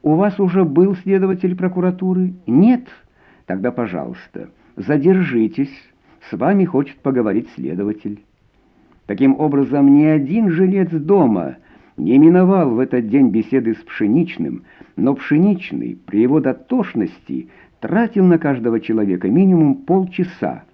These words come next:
а остальные вполне справедливо не хотели часами ждать, пока до них дойдет очередь. В вестибюле уже скопилась очередь недовольных.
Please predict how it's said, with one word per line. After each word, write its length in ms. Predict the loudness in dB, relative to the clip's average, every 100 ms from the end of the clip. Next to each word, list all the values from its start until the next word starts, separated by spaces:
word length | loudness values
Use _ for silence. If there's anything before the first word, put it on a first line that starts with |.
| _ -20 -8
а 120 | -8
остальные 680 | -6 -2 0 2 2 2 -2
вполне 420 | -8 -2 0 0
справедливо 580 | 0 -2 0 0 0 0
не 140 | 0
хотели 380 | -2 -2 0 0
часами 680 | -2 -6 -4 -2 0 2 0
ждать, 440 | 0 -2 -2 -4 -16 -20 -20 -20 _
пока 240 | -6 -4
до 100 | 0
них 200 | 0 0
дойдет 420 | 0 -2 -2 -4 -4
очередь. 680 | -4 -4 -8 -12 -16 -20 _ _ _ _ _ _ _
В 60 | -4
вестибюле 800 | -4 -2 -2 0 2 4 4 2
уже 360 | 2 0 0 -2
скопилась 520 | -2 -2 0 -2 -4 -8 _ -2
очередь 520 | 0 0 0 -2 0
недовольных. 680 | 0 0 0 -2 -6 -12